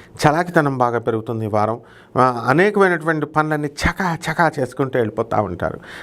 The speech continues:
అయితే రాహు సప్తమంలో ఉండడం వల్ల మీకు ఫోన్ల వాడకం ఎక్కువ పెరిగిపోతుంది. And ఈ యొక్క రాహువు మీకు గొడవలు, వితండ వాదాలు చేయడం జరుగుతుంది. ప్రేమికులు ఎక్కువైపోతారు మీకు ఈ సింహరాశి వాళ్ళకి,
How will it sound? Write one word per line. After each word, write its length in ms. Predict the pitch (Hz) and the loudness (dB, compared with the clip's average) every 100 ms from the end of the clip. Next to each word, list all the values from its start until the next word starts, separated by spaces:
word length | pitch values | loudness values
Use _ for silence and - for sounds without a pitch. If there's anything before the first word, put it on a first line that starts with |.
| - | 2
అయితే 480 | 131 165 131 101 - 107 | 2 4 4 2 -2 4
రాహు 320 | 131 160 156 | 4 4 2
సప్తమంలో 680 | - - - 151 147 143 139 | 4 2 2 2 2 2 0
ఉండడం 400 | 135 135 139 135 | 0 -2 -2 0
వల్ల 300 | 151 143 113 - - - | 0 0 -2 -10 -14 -4
మీకు 180 | 135 131 | -2 0
ఫోన్ల 400 | - 160 196 185 | 4 4 4 2
వాడకం 420 | 160 143 139 135 | 2 0 -2 -6
ఎక్కువ 240 | 120 127 | -4 -6
పెరిగిపోతుంది. 720 | 120 113 110 117 113 113 123 139 - - 117 139 | -2 -2 -2 -6 -4 -4 -4 -8 -16 -4 2 2
And 260 | 139 123 120 - 131 | 4 2 0 -8 4
ఈ 120 | 147 | 4
యొక్క 220 | 165 175 | 4 2
రాహువు 580 | 165 151 170 190 170 135 | 2 4 0 0 -6 -6
మీకు 300 | 123 139 143 135 135 - - 120 | -6 -6 -4 -6 -8 -18 -2 2
గొడవలు, 340 | 165 214 160 | 2 2 0
వితండ 420 | 113 143 196 220 | 0 0 0 2
వాదాలు 680 | 185 120 135 170 220 214 143 139 | 2 2 2 2 0 -2 -4 -6
చేయడం 240 | 127 117 | -6 -4
జరుగుతుంది. 580 | 110 107 101 98 95 92 - - - - | -4 -4 -4 -6 -6 -6 -8 -18 -20 0
ప్రేమికులు 540 | 170 220 262 254 247 196 | 4 4 2 2 4 2
ఎక్కువైపోతారు 640 | 185 170 147 - - 110 | 4 2 2 0 -6 -6
మీకు 240 | 110 101 | -6 -6
ఈ 20 | 107 | -4
సింహరాశి 640 | 135 127 139 127 113 113 | 0 0 2 0 -2 -4
వాళ్ళకి, 480 | 113 113 117 151 | -4 -2 -4 -6